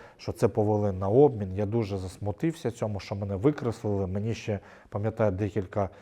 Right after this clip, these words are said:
моїх товаришів сказали: "Не засмучуйся, е, наступного разу і ти поїдеш на обмін". Я такий: "Ну да", типа, і я ще такий кажу:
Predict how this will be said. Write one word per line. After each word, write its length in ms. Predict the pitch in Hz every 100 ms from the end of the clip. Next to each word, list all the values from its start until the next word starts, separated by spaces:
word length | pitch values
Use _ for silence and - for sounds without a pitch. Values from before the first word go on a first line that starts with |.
| - - _ -
моїх 280 | 104 101
товаришів 420 | - 104 107 - 101
сказали: 500 | - 98 107 98 95
"Не 260 | 92 104
засмучуйся, 880 | 101 104 127 131 - 107 - 107 98 - - - - - 101
е, 200 | 104 101
наступного 640 | 117 - 123 120 117 113
разу 360 | 113 113 98 98
і 120 | 98
ти 180 | - 131
поїдеш 600 | 127 117 113 107 101 -
на 120 | 110
обмін". 460 | 107 95 98 95 98
Я 140 | 101
такий: 300 | 104 - 101
"Ну 180 | 101 160
да", 220 | 98 101
типа, 300 | - - 107
і 200 | - 107
я 200 | 110 107
ще 180 | - 107
такий 280 | 98 - 101
кажу: 280 | 107 101